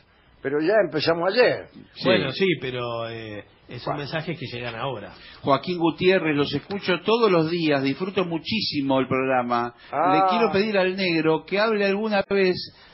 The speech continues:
Speaker 2: de George MacDonald y
Speaker 1: Sí.
Speaker 2: C S Lewis".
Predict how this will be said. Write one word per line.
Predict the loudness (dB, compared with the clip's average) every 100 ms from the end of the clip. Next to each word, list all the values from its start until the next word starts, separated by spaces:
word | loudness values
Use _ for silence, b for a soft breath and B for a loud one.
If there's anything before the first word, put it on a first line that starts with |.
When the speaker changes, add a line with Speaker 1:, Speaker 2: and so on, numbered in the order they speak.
| b
Speaker 2:
de | -4 0 0 2
George | 4 4 4 0 -10
MacDonald | -8 -2 -2 -2 0 2 4 2 2 2 2 0 -4 -10 b b b b b -6
y | 0 2 2 2 -2
Speaker 1:
Sí. | -2 -2 -2
Speaker 2:
C | -2
S | -2 0 0
Lewis". | 2 4 4 4 2 0 -2 -8 -14 -16